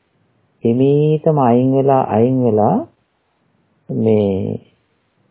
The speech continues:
අපි හරියට කියනවා නම් අපි හඳුන් කූරක් පත්තු කරනවා. හඳුන් කූරක් පත්තු කරාම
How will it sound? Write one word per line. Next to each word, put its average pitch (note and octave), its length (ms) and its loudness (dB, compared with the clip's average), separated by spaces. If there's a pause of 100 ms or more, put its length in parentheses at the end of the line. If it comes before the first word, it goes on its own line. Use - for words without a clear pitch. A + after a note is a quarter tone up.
(920)
අපි C3 240 0
හරියට D#3 440 2
කියනවා D#3 460 0
නම් F#3+ 220 -2
අපි E3+ 220 -6
හඳුන් C#3+ 480 0
කූරක් G2 360 0
පත්තු - 320 -8
කරනවා. - 320 -8 (2000)
හඳුන් F#3 500 -2
කූරක් G#3+ 460 -4
පත්තු - 420 -6
කරාම C#3 440 -2